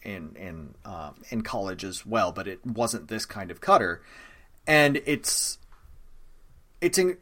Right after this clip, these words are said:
like, as you said, right? Like, what do you do when somebody's throwing a ninety-six mile an hour cutter, throwing a ninety-six mile an hour sinker, throwing a ninety-eight mile an hour four seamer,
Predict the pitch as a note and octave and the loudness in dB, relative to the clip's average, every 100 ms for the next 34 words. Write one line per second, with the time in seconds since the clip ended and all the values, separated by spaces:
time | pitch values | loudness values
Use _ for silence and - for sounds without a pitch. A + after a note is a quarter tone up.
0 | - - - D3 - - - - D3+ D3 | -10 -14 -4 -4 -4 -16 -16 0 2 4
1 | C#3 F3+ A2 G#2+ C#3 C3 A#2 C#3 C#3+ C3 | 6 8 8 4 0 0 0 2 2 0
2 | G#2+ C#3 B2+ A2 G2 G2+ G#2 A#2+ A2 A2 | 2 2 4 4 0 -2 -2 0 0 0
3 | G#2+ - A2+ A2 G#2 G#2 A2+ A2+ C3+ A#2+ | -2 0 2 2 0 0 0 0 -2 -2
4 | A2+ G#2 G#2+ F2+ - B2 G#2+ G2+ G2+ G2 | 0 0 0 -2 -4 -2 0 0 -4 -6
5 | - - - - - - A#2 A2 G#2+ A2 | -14 -20 -20 -20 -12 -2 0 2 2 2
6 | A2 A2 A#2 - G2+ G2+ G2+ G2+ G2 G2 | 0 0 -2 -2 -2 0 0 0 -2 -2
7 | - G#2 G2+ G2 G2 A2+ G#2+ G#2 G#2 G#2 | -4 -4 -4 -6 -6 -4 -4 -2 -2 -2
8 | G2 F2+ F#2+ F#2+ F#2+ F#2 - A2+ G#2 - | -4 -4 -4 -2 -4 -6 -6 -4 -4 -4
9 | G2 F#2+ F#2+ F#2+ | -4 -4 -4 -6